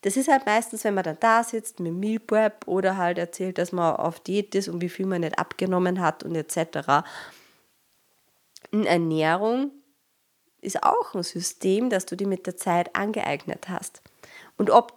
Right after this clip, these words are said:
das jetzt ein fixer Mealplan ist, dann ist das ein klares System, das auch nachvollziehbar ist.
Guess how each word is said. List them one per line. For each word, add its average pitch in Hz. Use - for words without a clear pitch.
das 214
jetzt 202
ein 175
fixer 175
Mealplan 196
ist, 208
dann 202
ist 202
das 190
ein 175
klares 185
System, 185
das 170
auch 156
nachvollziehbar 165
ist. 208